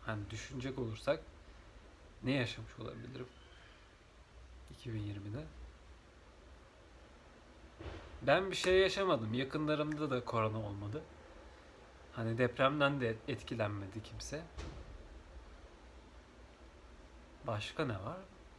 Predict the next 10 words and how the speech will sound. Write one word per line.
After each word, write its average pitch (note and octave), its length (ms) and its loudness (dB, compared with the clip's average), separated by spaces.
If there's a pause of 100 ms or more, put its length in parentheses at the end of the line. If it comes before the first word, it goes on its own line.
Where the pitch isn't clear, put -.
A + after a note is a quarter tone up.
(340)
Başka, - 460 -2
o D3 180 0
yüzden A#2+ 280 0 (1300)
beni C3+ 300 0
bir D3 60 -6
şey E3 200 4
etkilemedi C#3+ 520 4
açıkçası. - 540 -2
Ama C#3 260 4 (540)
tabii B2+ 420 2